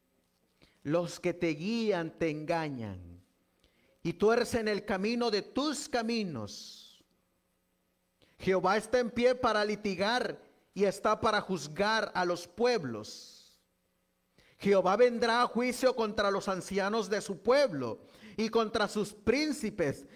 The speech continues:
porque vosotros habéis devorado la viña y el despojo del pobre está en vuestras casas".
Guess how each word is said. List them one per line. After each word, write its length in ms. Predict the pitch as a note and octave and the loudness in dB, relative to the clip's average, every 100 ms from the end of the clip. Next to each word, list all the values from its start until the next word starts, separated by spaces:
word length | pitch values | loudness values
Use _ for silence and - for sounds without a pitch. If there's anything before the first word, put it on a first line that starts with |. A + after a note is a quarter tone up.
| - - | -20 -4
porque 300 | A3 G#3+ - | 0 2 2
vosotros 720 | G#3 G3+ - A#3+ C4+ C4+ B3 | 2 0 2 4 4 4 0
habéis 400 | A#3 F#3+ A#3 A3 | 2 4 2 4
devorado 640 | G3 G3+ F#3+ F#3+ C4 B3+ A3 | 0 2 2 2 2 2 2
la 120 | F#3 | 2
viña 540 | F#3 D4 C#4 F#3+ D3 C3+ - - | 0 0 0 -2 -4 -6 -14 0
y 100 | G#3+ | 0
el 160 | G#3 | 2
despojo 680 | G#3+ G3 - - C4+ C#4 A#3+ | 0 -2 -4 4 4 6 2
del 180 | G#3+ G3 | 0 0
pobre 480 | - B3 C#4+ C#4+ A#3 | -2 4 6 6 4
está 240 | F3+ - | 2 0
en 120 | G#3+ G3 | 0 2
vuestras 500 | G3 G3 F3+ D#3+ - | -2 -2 -4 -4 -4
casas". 640 | F3+ D3 - A2 - - | -6 -6 -8 -16 -16 -20